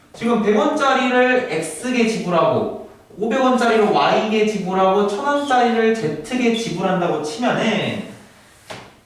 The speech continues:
이렇게 했을 때 가능한 총 금액은 백 원짜리 X게 지불했으니까 백 엑스, 오백 원짜리 Y게 했으니까 오백 와이, 그치? 천 원짜리 Z게 지불했으니까 천 제트.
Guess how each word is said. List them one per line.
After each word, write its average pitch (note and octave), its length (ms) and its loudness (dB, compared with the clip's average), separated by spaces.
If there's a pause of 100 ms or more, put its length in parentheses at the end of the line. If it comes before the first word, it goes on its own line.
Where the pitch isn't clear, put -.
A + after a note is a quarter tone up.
이렇게 C#4+ 320 2
했을 B3+ 300 2
때 A#3 480 4
가능한 G#3 420 2
총 D#4+ 320 -4
금액은 - 460 -4 (220)
백 F#3+ 120 -2
원짜리 A#3+ 560 2
X게 A#3+ 520 -2
지불했으니까 F3 920 0
백 - 120 -6
엑스, - 800 -4 (420)
오백 A#3+ 300 0
원짜리 A3+ 400 2
Y게 D3+ 420 0
했으니까 A#2 600 -2
오백 F3 560 -4
와이, A#2 500 0 (360)
그치? - 360 -12 (280)
천 D4 180 -6
원짜리 B3+ 400 2
Z게 - 460 -2
지불했으니까 E3+ 840 -2
천 A#3 500 -4 (240)
제트. - 540 -12